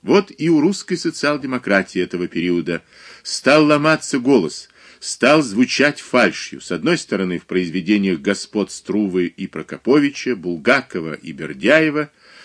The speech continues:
с другой стороны, у В И и Р М,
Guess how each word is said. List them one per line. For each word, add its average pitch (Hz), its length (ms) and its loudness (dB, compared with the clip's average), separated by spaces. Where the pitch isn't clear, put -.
с 80 120 -14
другой 117 320 4
стороны, 107 600 0
у 131 420 4
В 87 260 2
И 165 340 0
и 139 260 2
Р 107 360 4
М, 165 340 2